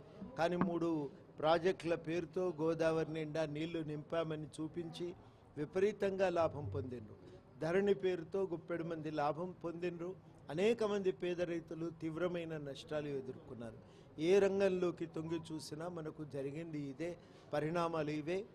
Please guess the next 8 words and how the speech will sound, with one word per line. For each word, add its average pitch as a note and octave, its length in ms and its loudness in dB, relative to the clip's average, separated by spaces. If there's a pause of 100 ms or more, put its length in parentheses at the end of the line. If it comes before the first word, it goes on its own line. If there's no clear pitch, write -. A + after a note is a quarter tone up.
(360)
వీటిని G#3+ 600 0
సూత్రీకరించటం, F3+ 1120 -4
సిద్ధాంతీకరించటమే D#3+ 1400 -4
యూనివర్సిటీల D3+ 600 -4
కర్తవ్యం. C#3 720 -6
కాబట్టి D3 480 -4 (500)
మనం F#3+ 260 2
ఈ G3 180 4